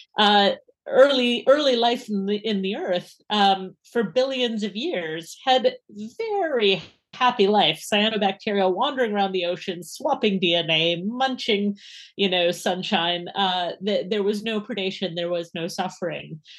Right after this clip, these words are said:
Um, and it's really only with the emergence of the,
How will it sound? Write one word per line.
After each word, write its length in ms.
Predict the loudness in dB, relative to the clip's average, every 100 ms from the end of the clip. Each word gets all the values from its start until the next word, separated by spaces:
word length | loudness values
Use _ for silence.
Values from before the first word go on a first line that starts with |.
| -20 _ 0
Um, 340 | 2 4 0 -6 _ -16 -10 0
and 160 | 2
it's 180 | 2 2
really 500 | 2 4 2 4 4
only 440 | 4 2 2 0 -2
with 180 | -6 -6
the 120 | -2
emergence 920 | 0 0 2 2 2 -6 -8 -12 -12 -12 _ -2
of 340 | 0 0 -2 -10 _
the, 460 | -4 -4 -2 -4